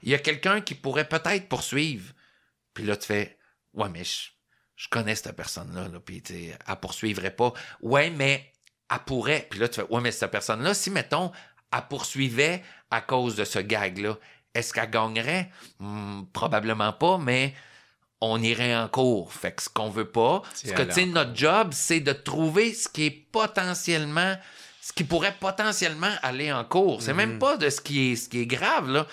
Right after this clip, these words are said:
Speaker 1: On parle pas de diffamation, on parle de rien, rien, rien, là. C'est juste, ah, s'il y avait quelqu'un qui dé-, fait que là, tu fais, « Hey, là, ça », c'est là, là, où est-ce que, pour moi, il y a un des, il, il y a un danger, là.
Speaker 2: Mhm.
Speaker 1: Tu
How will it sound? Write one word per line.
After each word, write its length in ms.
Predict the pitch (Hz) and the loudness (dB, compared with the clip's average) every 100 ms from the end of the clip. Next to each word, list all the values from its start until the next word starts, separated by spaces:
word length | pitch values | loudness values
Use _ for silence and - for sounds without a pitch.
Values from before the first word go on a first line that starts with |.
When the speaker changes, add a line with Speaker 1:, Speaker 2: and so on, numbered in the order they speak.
| - - | -10 -2
Speaker 1:
On 100 | 139 | -2
parle 240 | 156 175 | 0 -2
pas 120 | 160 196 | 0 -2
de 60 | |
diffamation, 680 | 147 147 - 165 156 147 196 175 | -2 -6 -2 2 2 0 0 0
on 60 | |
parle 240 | 151 160 143 | 2 2 2
de 60 | |
rien, 420 | 135 156 196 233 | 0 2 2 2
rien, 300 | 202 151 147 | 2 2 0
rien, 300 | 139 190 226 | 0 -2 0
là. 220 | 156 143 143 - - - | 0 -2 -4 -12 -20 -8
C'est 260 | - 156 | 0 2
juste, 360 | 147 196 220 - - | 4 4 2 0 2
ah, 160 | 214 | 2
s'il 240 | 202 - 208 | 2 -2 2
y 80 | 190 | 2
avait 220 | 165 175 | 2 -2
quelqu'un 520 | 180 190 175 196 190 | 2 0 2 0 0
qui 180 | 185 175 | -2 -6
dé-, 220 | 160 - - - - _ | -6 -8 -12 -20 -20 _
fait 100 | - - | -18 -10
que 120 | 143 | -6
là, 100 | 185 | -6
tu 140 | - | -6
fais, « 200 | - 110 - | -6 -6 -4
Hey, 280 | 120 113 85 | -6 -6 -8
là, 140 | 110 | -8
ça », 300 | 135 92 82 - - - - | -6 -8 -10 -14 -20 -20 -18
c'est 220 | - 131 | -2 2
là, 220 | 131 226 247 | 4 4 6
là, 160 | 147 | 4
où 180 | 123 113 | 4 4
est-ce 120 | 120 | 2
que, 280 | - 113 107 - _ | 2 2 2 -6 _
pour 140 | 135 117 | -6 -2
moi, 200 | 127 156 | 0 2
il 60 | |
y 60 | 131 | 4
a 80 | 117 | 6
un 200 | 120 127 | 4 2
des, 420 | 113 107 101 95 - - - - _ - | 2 2 2 -2 -12 -20 -20 -20 _ -6
il, 180 | 120 113 117 | -2 -2 0
il 40 | |
y 80 | 117 | 0
a 60 | 110 | 2
un 200 | 110 104 | 0 -2
danger, 760 | 104 120 110 104 101 123 120 | -2 -2 -2 -4 0 2 2
là. 160 | 98 107 | 0 0
Speaker 2:
Mhm. 420 | 131 139 139 | 0 0 0
Speaker 1:
Tu 20 | 131 | 0